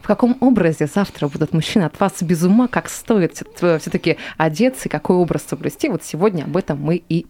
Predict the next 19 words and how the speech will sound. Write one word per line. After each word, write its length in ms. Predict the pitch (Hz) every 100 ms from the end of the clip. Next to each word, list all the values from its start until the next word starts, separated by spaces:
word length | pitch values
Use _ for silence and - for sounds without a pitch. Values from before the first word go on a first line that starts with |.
| -
поговорим. 480 | 151 156 151 139 - _ - - - - 254
Ну 120 | 208 262
что 220 | - 180
ж, 100 | -
Ярослав, 400 | 170 185 196 - -
расскажите, 540 | 165 208 208 330 -
пожалуйста, 480 | - 220 160 - -
завтра 440 | 151 247 311 - 262
все 300 | - 240 254
в 40 |
предвкушении 760 | 220 - 160 - 190 208 208
праздника, 960 | 190 - 156 156 139 143 147 151 - -
которого 360 | - - 175 -
многие 400 | 170 180 170 151
женщины 420 | 160 175 - 156
ожидают. 580 | 147 160 156 147 - -
Стоит 400 | - 339 370 -
ли 60 |
мужчинам, 480 | 196 165 - 294 214